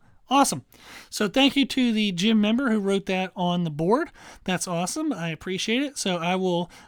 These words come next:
write that this podcast, number one thousand five hundred seventy-four, is the one you want to listen to.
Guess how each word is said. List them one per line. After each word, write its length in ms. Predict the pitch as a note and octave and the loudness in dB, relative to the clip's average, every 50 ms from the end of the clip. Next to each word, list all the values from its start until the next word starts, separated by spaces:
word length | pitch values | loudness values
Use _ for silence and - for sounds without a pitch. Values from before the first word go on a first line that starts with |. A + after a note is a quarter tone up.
| _ - | _ -10
write 300 | F3+ F3+ G3 G#3+ A3 - - - - | -4 -2 -2 -2 -2 -4 -8 -14 -8
that 280 | G3+ F#3 F3 E3+ - - | -6 -4 -4 -4 -4 -2
this 180 | A#3+ B3+ A#3 | -2 -2 -2
podcast, 540 | - - A#3 G#3+ G#3+ G#3 - B3 B3+ B3 - | 0 0 -2 -2 -2 -2 -4 -4 -4 -4 -2
number 160 | A3+ G3 F3 | -4 -4 -4
one 200 | E3 F3 F#3 F#3 | -2 -2 -2 -2
thousand 280 | F3 F#3 F3 F3 D#3 D#3+ | -2 -2 -4 -4 -6 -6
five 180 | - F3+ E3+ - | -6 -6 -6 -6
hundred 140 | E3+ E3 | -6 -6
seventy-four, 500 | D3 - - E3+ E3 D3 - - B3+ C#4+ C#4 | -6 -6 -6 -8 -8 -8 -8 -8 -8 -6 -6
is 80 | A3+ | -6
the 60 | F#3+ E3+ | -6 -8
one 140 | D#3+ E3 | -10 -10
you 80 | D#3+ D#3+ | -10 -10
want 140 | D#3 D#3+ D#3 | -10 -10 -8
to 40 | D#3+ | -6
listen 240 | G3+ A3 - B3 A3 | -6 -4 -4 -4 -4
to. 140 | C4+ D#4+ | -4 -4